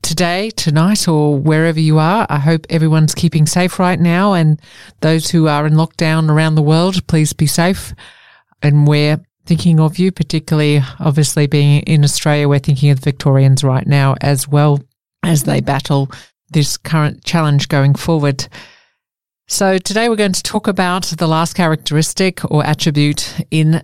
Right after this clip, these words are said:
the in-demand accountant, and I think it's one of the ones that we struggle with the most, and that's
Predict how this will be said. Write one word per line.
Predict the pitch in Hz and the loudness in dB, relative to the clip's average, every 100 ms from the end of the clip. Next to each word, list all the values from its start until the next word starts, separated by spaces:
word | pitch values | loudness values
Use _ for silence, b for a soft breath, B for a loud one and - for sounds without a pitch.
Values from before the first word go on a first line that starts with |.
| - | -2
the | 143 151 143 | -2 0 -2
in-demand | - 160 151 147 143 143 | 0 0 2 0 0 0
accountant, | 139 139 143 - 156 147 | -2 -2 -2 0 -2 -2
and | - 143 | -2 0
I | 147 | 0
think | 135 156 - | 0 -4 -4
it's | - 151 | -4 0
one | 147 | 2
of | 135 | 2
the | 147 | 2
ones | 139 143 143 131 | 2 2 2 0
that | 151 | -2
we | 139 139 | 0 0
struggle | 135 - 156 139 135 | 0 -2 -2 0 0
with | 139 135 | 0 -2
the | 131 | 0
most, | 139 180 - - - B B B B B B B B - | 2 0 -2 -6 -8 B B B B B B B B -4
and | 160 160 | 0 2
that's | 160 160 - - - | 0 -4 -8 -8 -8